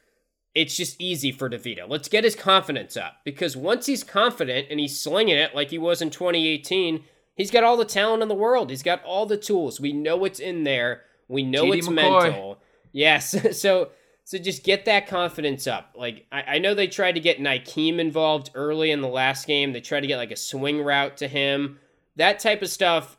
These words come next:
Speaker 1: almost you do with skill position players. Let's make sure DeVito is just very confident in those first three plays, what his reads are, what the matchups are.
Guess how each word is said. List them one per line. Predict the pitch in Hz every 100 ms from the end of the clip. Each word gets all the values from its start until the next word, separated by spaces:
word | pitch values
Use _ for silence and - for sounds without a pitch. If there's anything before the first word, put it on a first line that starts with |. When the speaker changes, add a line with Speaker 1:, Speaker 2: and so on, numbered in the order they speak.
| -
Speaker 1:
almost | 160 175 170 -
you | 151
do | 156
with | 139
skill | - - 156
position | 165 165 175 - 170
players. | 180 170 175 170 - _ _ -
Let's | 143 139
make | 135 170 -
sure | 208 185
DeVito | 160 120 139 151 156 147 151
is | 120 113
just | - 113 113 104 131
very | 139 160 170
confident | 160 156 131 - 107 95 113
in | 123
those | 113 -
first | - 147 151 -
three | 151 135
plays, | 135 131 123 120 117
what | 131 156
his | 175 147
reads | 135 139 131 120
are, | 131 123 117
what | 117 151
the | 170
matchups | 143 135 131 - 123 - 120
are. | 113 113 104